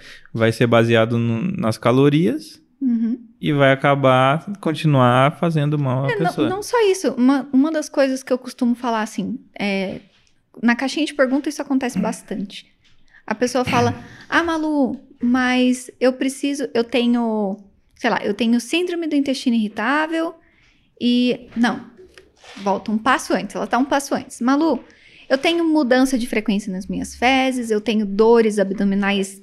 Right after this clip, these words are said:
Speaker 2: intensas, a minha vida tá uma bosta, tudo que eu como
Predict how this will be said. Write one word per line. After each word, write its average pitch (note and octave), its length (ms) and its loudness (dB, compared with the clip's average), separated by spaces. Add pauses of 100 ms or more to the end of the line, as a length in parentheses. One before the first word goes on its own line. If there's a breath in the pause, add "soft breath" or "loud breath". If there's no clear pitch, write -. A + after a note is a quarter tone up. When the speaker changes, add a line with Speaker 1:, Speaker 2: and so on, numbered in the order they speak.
Speaker 2:
intensas, C4 920 2
a B3+ 40 2
minha A#3+ 220 4
vida A3+ 320 -2
tá A3 180 -6
uma G3 160 -2
bosta, C#4 640 0
tudo C#4 240 -6
que C#4+ 140 -2
eu C4 100 4
como A3 580 0